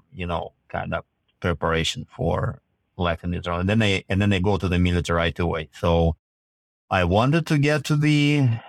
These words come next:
like, to the most elite unit. And so I couldn't get into the most elite unit just, just because they wouldn't accept me because it's kind of suspicious.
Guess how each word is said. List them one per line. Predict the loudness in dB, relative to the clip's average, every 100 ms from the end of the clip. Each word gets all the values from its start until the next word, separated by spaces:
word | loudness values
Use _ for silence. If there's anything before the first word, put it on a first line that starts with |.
| -20 -10 -2
like, | 0 -2
to | -2
the | 2
most | 4 2 0 -2
elite | 2 2 2 -2 _ -20 -20 -12
unit. | -2 0 2 2 0 _ _ _ _ _ _ -2
And | 0 2 2 2 0 -2 _ _ _ _ _ _ _ -4
so | 0 2
I | 2
couldn't | 0 -2 0 0 0 -6 -4
get | -2 -2
into | -4 -4
the | 0
most | 2 0 0
elite | -4 0
unit | 0 -2 -6
just, | -2 2 2 -2 _ -10
just | -2 0 0
because | -2 0 -2 -2
they | -2
wouldn't | 0 0 -2
accept | -4 -4 -4 -6
me |
because | -8 -8 -2 -4 -4 -6
it's | -8 -6
kind | -2 -2
of | -2
suspicious. | -4 -8 -6 -4